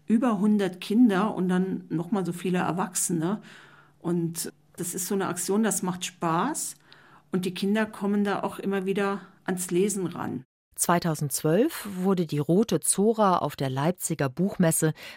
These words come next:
Speaker 2: mit dem Preis für die kreativste Kinderbuchhandlung ausgezeichnet. Das war nicht der erste Preis, den die Buchhandlung bekommen hat, und auch nicht der letzte. Schon fünfzehn Mal wurde der Buchhandlung Rote Zora ein Preis verliehen.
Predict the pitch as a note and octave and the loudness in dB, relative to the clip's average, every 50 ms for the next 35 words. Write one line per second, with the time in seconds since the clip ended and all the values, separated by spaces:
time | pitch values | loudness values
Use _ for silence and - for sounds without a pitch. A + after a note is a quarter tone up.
0 | - - C4+ - D#4 D4+ - - - F3 F3+ F3 F#3 F#3 - - - - A#3+ G#3+ | -10 -8 -2 0 0 0 0 -2 0 2 4 4 4 2 0 -2 -2 -2 0 0
1 | A#3+ - - - - A#3+ A#3+ C4 C4+ C4+ - - - - D4 D4+ - - - - | -2 -2 -4 -4 0 2 2 2 2 0 -2 -2 2 2 2 2 2 -2 -2 -2
2 | B3+ A3 - - G#3+ F#3 F3+ D#3+ D3+ C#3 B2 C3+ B2+ B2 - - C#3+ B2+ - - | -4 -4 0 2 4 4 6 6 4 2 0 -2 -4 -4 -4 -6 -6 -6 -4 -6
3 | C3+ C3 - - B2+ C3 - - - - - - - - - - - - - - | -6 -6 -6 -8 -6 -6 -6 -8 -8 -8 -8 -8 -8 -8 -10 -10 -12 -12 -14 -18
4 | _ _ _ _ _ _ - - G#2+ - A2+ B2+ D3 F3 F3 - - - - - | _ _ _ _ _ _ -8 -8 -6 -4 0 2 2 2 2 0 -4 -4 0 2
5 | E3 G3+ G#3+ - - - C#3 - - D3 C#3+ C#3+ C#3+ C#3 - - C#3 C3 C3+ C3 | 4 4 4 2 0 -2 -4 -2 0 2 2 2 2 0 -2 -2 -2 -2 -2 -2
6 | C3 B2 D3+ F3 - - D3 C3+ C3 C#3 C3 C3+ C#3+ - - - G3 F#3+ E3+ D#3 | -2 -2 -2 -2 -2 -2 -4 -2 -2 -2 -2 -2 -2 -2 0 2 2 4 2 2
7 | C#3+ D3 E3+ - - - - - - - - - - C4 - - - B3 B3+ - | 2 0 0 0 -4 -10 -16 -16 -16 -18 -10 -6 -4 -4 -2 0 0 0 0 0
8 | - G#3 F3 C3 - - - - G3+ A3+ A#3+ F#3+ C3 - - - - - C3 - | 2 2 2 2 -2 -6 -4 -2 -2 0 0 -2 -2 -4 -6 -6 -6 -8 -8 -14
9 | _ _ _ _ _ - - - _ - - - E3+ E3 E3 - - - D4 D4+ | _ _ _ _ _ -20 -20 -20 _ -4 0 2 2 2 2 -2 -4 -4 -4 -4
10 | D#4 - - - - B3 A3 G3+ F#3 F3+ F#3 G3 F#3+ F3+ E3+ D#3 D3 D3+ D3+ D3+ | -4 -6 -4 0 4 6 6 8 6 6 6 4 6 6 4 4 4 2 2 2
11 | C#3+ D3 C3+ C#3 C3 B2+ - F3+ G#3 - - F#3 E3 D#3 - C#3 C3 B2+ A2+ B2+ | 2 0 0 0 -2 0 0 0 0 2 0 0 0 0 0 -2 -2 -2 0 0
12 | D#3 G3+ G3 - D3 - - - F3+ G3 F3+ F3 E3+ E3 D#3+ - G3+ A#3 A#3+ - | 0 2 2 0 -2 -2 0 2 2 4 4 4 4 4 4 2 2 0 0 -2
13 | - - - - C3+ C#3 C#3+ C3+ - - - - C#3 C3+ C#3 C#3 C#3+ C#3 C3 | -4 -8 -8 -6 -4 -2 -2 -2 -4 -6 -6 -6 -4 -4 -2 0 0 0 -2